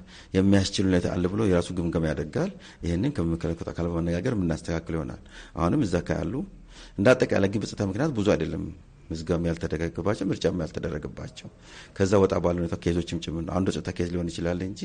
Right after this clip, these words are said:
በርካታ ኬዞችም ስለነበሩ ነውና ጉራ ፈርዳ አካባቢ ነው አንዱ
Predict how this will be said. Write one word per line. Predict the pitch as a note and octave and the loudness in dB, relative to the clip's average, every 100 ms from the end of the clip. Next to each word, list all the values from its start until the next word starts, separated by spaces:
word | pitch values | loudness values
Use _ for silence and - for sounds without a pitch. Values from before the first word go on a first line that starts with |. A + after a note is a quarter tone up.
| A3 - - - - | -8 -10 -20 -10 0
በርካታ | G#2 G#2+ G#2 G2+ | 0 0 -2 -2
ኬዞችም | F2+ F2 E2 F2 | -2 -4 -4 -8
ስለነበሩ | F2 E2+ F2 E2+ E2+ | -4 -2 -2 -2 -2
ነውና | F2 F#2 C3 G#3+ - - G#2+ | -2 -2 -4 -6 -8 -16 -4
ጉራ | F#2 F2 F#2 | -2 0 0
ፈርዳ | F2+ E2 | -2 0
አካባቢ | E2+ - E2 | -2 0 -2
ነው | E2 E2+ | 0 0
አንዱ | F#2 F2 | 0 -2